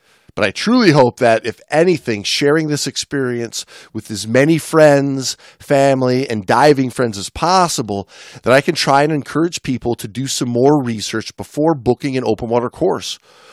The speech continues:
or to at least consult someone who knows the area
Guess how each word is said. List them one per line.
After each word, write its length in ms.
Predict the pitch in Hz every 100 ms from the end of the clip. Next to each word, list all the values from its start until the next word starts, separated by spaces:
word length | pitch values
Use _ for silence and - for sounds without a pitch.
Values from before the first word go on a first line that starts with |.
| - -
or 180 | 143 156
to 160 | - 160
at 100 | 131
least 480 | 127 196 214 - -
consult 560 | 135 - 180 196 202
someone 360 | - 135 123 117
who 160 | 120 117
knows 360 | 123 156 160
the 120 | 156 -
area 500 | 117 104 98 98 101